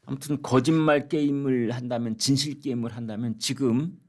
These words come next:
함성득, 이명백이 거짓말을 하고 있는 건지, 윤 대통령과 이 대표가 거짓말을 하고 있는 건지, 여러분 어느 쪽이라고 생각하십니까?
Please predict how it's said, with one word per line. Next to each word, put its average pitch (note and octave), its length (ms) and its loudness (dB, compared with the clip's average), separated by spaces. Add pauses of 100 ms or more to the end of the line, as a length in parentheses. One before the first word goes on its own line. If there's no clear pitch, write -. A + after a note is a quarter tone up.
(960)
함성득, F#3 800 2
이명백이 E3 680 4
거짓말을 E3 560 4
하고 D#3+ 140 -2
있는 D3+ 160 -2
건지, B2 320 -4 (960)
윤 D#3+ 200 6
대통령과 E3+ 720 4
이 C#3 280 0
대표가 D#3 420 4
거짓말을 C#3 540 2
하고 C3 160 -2
있는 A#2 140 -2
건지, F#2+ 280 -10 (1400)
여러분 E3+ 240 8
어느 D#3+ 200 8
쪽이라고 D3+ 340 4
생각하십니까? A2 500 -4